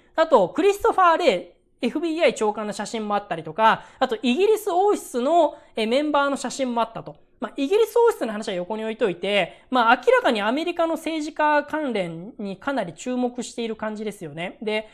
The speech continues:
これ日本でいうところの法務大臣、もう今僕誰か知りませんが、法務大臣の写真とか、あとは公安調査庁の長官かな？の写真とかをなんかフォルダーの中に入れてるって話なんですよ。な-、誰か正直わかんないでしょ、みん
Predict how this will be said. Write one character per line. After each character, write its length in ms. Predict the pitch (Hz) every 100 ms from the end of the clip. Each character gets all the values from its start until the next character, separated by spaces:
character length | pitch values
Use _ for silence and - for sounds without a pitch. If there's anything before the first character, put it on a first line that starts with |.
| -
こ 80 | 277
れ 40 |
日 140 | 240 269
本 100 | 453 554
で 80 | 427
い 80 | 233
う 120 | 233
と 120 | 226
こ 80 | 233
ろ 100 | 233
の 260 | 208 175 156 - _
法 160 | -
務 260 | 392 466 480
大 240 | 453 453
臣、 220 | 254 196 180
も 80 |
う 20 | 277
今 140 | 254
僕 160 | 196 190
誰 220 | 220 370
か 100 | -
知 140 | -
り 60 | 294
ま 80 | -
せ 140 | 370 339
ん 80 |
が、 240 | 214 196 185 -
法 140 | - 349
務 240 | 440 466
大 300 | 453 480 302
臣 200 | 226 214
の 80 | 190
写 160 | - 202
真 240 | 262 262
と 100 | 254
か、 400 | 247 196 196 - - -
あ 120 | 294
と 100 | 330
は 140 | 240
公 340 | 185 - 403 427
安 200 | 415 415
調 220 | 403 392
査 180 | 359 392
庁 260 | 349 247
の 160 | 190 165
長 240 | - 240
官 240 | 247 262 254
か 80 | 262
な？ 220 | 349 - _ -
の 140 | 311
写 180 | 320 254
真 320 | - 370 359
と 100 | 359
か 220 | 349 208
を 120 | 175
な 120 | 180 226
ん 40 |
か 220 | 196 165 - _
フ 140 | -
ォ 40 | 277
ル 80 |
ダ 100 | 320
ー 60 | 339
の 20 |
中 200 | 349 320
に 80 | 202
入 80 | 185
れ 80 | 214
て 100 | 262
る 100 | 220
っ 20 |
て 100 | -
話 260 | 160 170
な 100 | 185
ん 20 | 151
で 80 |
す 100 | 143
よ。 80 | 156 - _ _ _ _ _ _ _ _
な-、 140 | 262 226
誰 340 | 196 247 466
か 120 | 480
正 100 | - 453
直 220 | - 269
わ 140 | 208
か 120 | -
ん 40 | 453
な 80 | 277
い 20 |
で 60 |
し 100 | 190
ょ、 40 |
み 80 |
ん 20 | 196